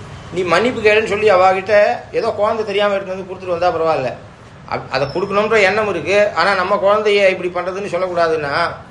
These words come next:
"எங்காத்து மாமாவுக்கு அறுபதாம் கல்யாணம் ஆச்சு, இப்ப நிறைய டம்ளர் வந்திருக்கு, நீங்க ஒண்ணு வச்சுக்கோங்கோ" <laughs>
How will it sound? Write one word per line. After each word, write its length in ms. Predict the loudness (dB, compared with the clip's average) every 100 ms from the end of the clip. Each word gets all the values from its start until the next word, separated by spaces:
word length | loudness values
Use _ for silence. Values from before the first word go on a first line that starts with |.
| -20 -8
"எங்காத்து 360 | -4 0 0 0
மாமாவுக்கு 440 | 0 0 2 2
அறுபதாம் 340 | 2 0 0 0
கல்யாணம் 360 | -2 -2 -2
ஆச்சு, 340 | -4 -4 -4 -4
இப்ப 120 | -4
நிறைய 240 | -4 -4
டம்ளர் 400 | -4 -2 0 0
வந்திருக்கு, 240 | -4 -8 -8
நீங்க 200 | -8 -6
ஒண்ணு 260 | -6 -4
வச்சுக்கோங்கோ" 420 | -4 -8 -4
<laughs> 20 | -2